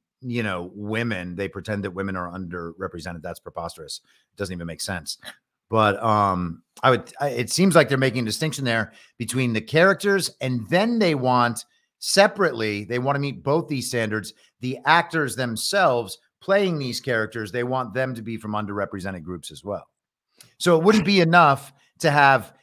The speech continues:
fifty-one percent trans characters all played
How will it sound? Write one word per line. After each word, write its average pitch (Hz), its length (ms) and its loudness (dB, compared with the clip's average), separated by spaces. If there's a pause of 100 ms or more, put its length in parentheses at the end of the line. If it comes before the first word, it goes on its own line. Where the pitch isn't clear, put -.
(100)
fifty-one 160 760 0
percent 131 640 -2 (300)
trans 160 480 0
characters 98 840 -4 (480)
all 135 240 4
played 127 600 -2